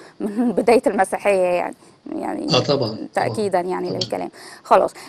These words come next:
Speaker 1: ما، يعني أنا يعني هتنقل لنقطة ولو إنها م-، يعني نقطة العكسية بقى تماما، مش بداية الزواج. أح-، ه-، عايزة آخد كلمة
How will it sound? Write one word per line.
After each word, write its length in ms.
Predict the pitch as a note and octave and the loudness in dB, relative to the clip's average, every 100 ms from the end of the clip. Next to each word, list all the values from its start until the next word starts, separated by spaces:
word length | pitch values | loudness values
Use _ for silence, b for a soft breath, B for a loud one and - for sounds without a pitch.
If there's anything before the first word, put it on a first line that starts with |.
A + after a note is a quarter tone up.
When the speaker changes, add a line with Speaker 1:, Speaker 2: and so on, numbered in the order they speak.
| B | B
Speaker 1:
ما، 240 | A3 A3 | 2 4
يعني 340 | A3 A3 G#3+ A3 | 4 6 6 4
أنا 420 | A#3+ C4 C#4+ C4 | 6 8 8 6
يعني 240 | A#3 A3 A3+ | 4 2 2
هتنقل 400 | G#3+ B3+ D4 D4+ | 2 4 4 6
لنقطة 440 | B3+ D4 - D4 | 6 4 6 6
ولو 320 | C#4+ A#3 A#3+ | 6 6 4
إنها 460 | - A3 A3+ D4 C#4 | 2 0 2 4 4
م-، 380 | A#3+ - G#3 - - | 2 -4 -8 -8 -4
يعني 600 | G#3 G3+ G3+ G3+ G3 D#3 C#3+ D3+ | 2 2 2 -4 -4 -4 -2 -2
نقطة 560 | A3+ A#3 A#3+ G#3+ G3 F#3+ | 2 2 6 8 8 4
العكسية 800 | G3 - F#3+ G3 - - A#3+ G#3+ | 2 0 2 2 2 4 6 6
بقى 180 | A3 | 6
تماما، 380 | A3+ G#3 A#3 C4 A#3+ G#3 | 4 4 4 2 0 -2
مش 100 | A3+ | -4
بداية 340 | G3 F#3 A3+ - | 0 2 4 2
الزواج. 420 | G3 F#3+ G#3+ D4 - B B - | 0 2 6 4 2 B B 4
أح-، 360 | G3 G3+ - | 4 4 0
ه-، 160 | - B3 | 0 4
عايزة 440 | C#4 A3 C4+ C4 | 4 6 4 4
آخد 340 | - C4+ C4 - | 4 4 2 4
كلمة 300 | C4+ C4+ | 6 6